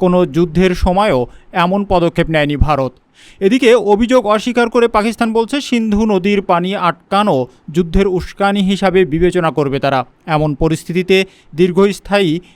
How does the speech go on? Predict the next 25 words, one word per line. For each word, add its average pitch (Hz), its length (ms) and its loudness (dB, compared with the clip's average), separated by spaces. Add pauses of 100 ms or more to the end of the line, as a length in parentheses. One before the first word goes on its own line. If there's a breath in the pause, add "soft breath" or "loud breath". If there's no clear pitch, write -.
এবং 190 280 2
বিপজ্জনক 196 640 0 (120)
অচল 185 320 2
অবস্থার 202 480 -2
সম্ভাবনা 185 500 0
সম্পর্কে 170 480 -2
সতর্ক 185 400 -4 (120)
করেছে 151 280 -2
বিশ্লেষকরা। 143 680 -2 (520 loud breath)
কেননা 233 300 2 (140)
শেষ 240 240 0 (100)
কয়েক 202 320 0
বছর 180 400 -2
ধরে 220 260 4
দুই 202 200 -2
দেশের 202 320 0
কূটনৈতিক 214 540 -2 (420 soft breath)
চ্যানেলগুলো 202 580 2 (200)
তেমন 185 340 0
সচল 160 460 0
নেই। 143 180 -2 (360)
এছাড়া 175 380 2 (320 loud breath)
বিশ্বের 180 320 0
প্রভাবশালী 190 640 0
রাষ্ট্রগুলো 190 560 0